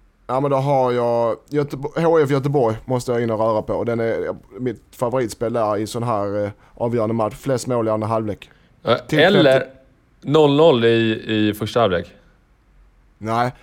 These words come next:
Speaker 1: för att gre-, det, det räcker att något, om någon av lagen gör mål så kommer det bli s-, superjakt i andra halvlek. Så flest mål kommer att trilla i andra halvlek.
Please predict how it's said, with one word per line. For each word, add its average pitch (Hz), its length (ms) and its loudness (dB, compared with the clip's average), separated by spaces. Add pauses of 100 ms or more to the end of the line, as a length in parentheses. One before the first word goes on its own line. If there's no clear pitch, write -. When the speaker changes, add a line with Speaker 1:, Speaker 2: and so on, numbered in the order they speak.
(100)
Speaker 1:
för 123 120 0
att 113 120 -4
gre-, 135 280 2
det, 131 280 -2
det 143 160 -2
räcker 147 240 0
att 123 120 -2
något, 139 240 -2 (140)
om 135 160 -4
någon 147 140 2
av 139 60 0
lagen 147 200 2
gör 131 80 2
mål 131 320 2 (400)
så 127 140 -8
kommer 117 240 -2
det 113 100 -2
bli 113 300 -2 (480)
s-, - 280 -14
superjakt 101 840 -6
i 107 40 -4
andra 104 160 -6
halvlek. 107 280 -4
Så 107 100 -8
flest 131 280 -4
mål 131 180 0
kommer 113 200 -4
att 101 60 -8
trilla 107 220 -4
i - 20 -2
andra 104 140 -4
halvlek. 104 360 -6